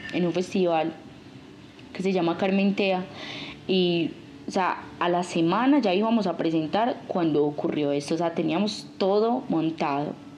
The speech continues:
Y, y como te digo, es muy difícil porque nosotros siempre estamos buscando es presentaciones,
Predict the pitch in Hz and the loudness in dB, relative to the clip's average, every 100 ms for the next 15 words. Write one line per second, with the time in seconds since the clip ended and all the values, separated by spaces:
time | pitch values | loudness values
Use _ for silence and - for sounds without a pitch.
0 | - - - - - - 190 190 180 - | -18 -16 -14 -14 -6 2 4 6 4 2
1 | 175 165 - - 170 170 175 220 190 185 | 0 0 -4 0 0 2 2 4 4 2
2 | 185 202 202 208 185 190 175 - 156 160 | 2 0 0 0 0 0 -2 0 0 0
3 | - 180 185 180 190 180 180 165 160 165 | 0 0 0 0 -2 0 -2 -2 -4 -2
4 | 151 160 170 170 160 165 156 190 185 180 | 0 -2 -2 0 0 0 0 2 2 4
5 | 170 165 160 160 | 4 4 2 -2